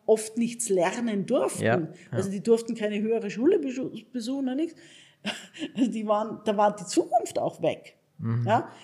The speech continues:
Speaker 1: Und das sind alles so Momente, die man wirklich, äh, und, also dann kommt eine, eine große Agrarkrise dazu, also die Agrarpreise brei-, brechen auch noch ein. Äh, und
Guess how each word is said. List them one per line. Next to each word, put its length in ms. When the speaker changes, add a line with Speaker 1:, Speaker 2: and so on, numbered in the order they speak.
Speaker 1:
Und 440
das 180
sind 160
alles 320
so 140
Momente, 480
die 100
man 200
wirklich, 640
äh, 340
und, 220
also 160
dann 180
kommt 260
eine, 120
eine 160
große 420
Agrarkrise 1040
dazu, 320
also 180
die 100
Agrarpreise 920
brei-, 420
brechen 300
auch 120
noch 200
ein. 300
Äh, 320
und 320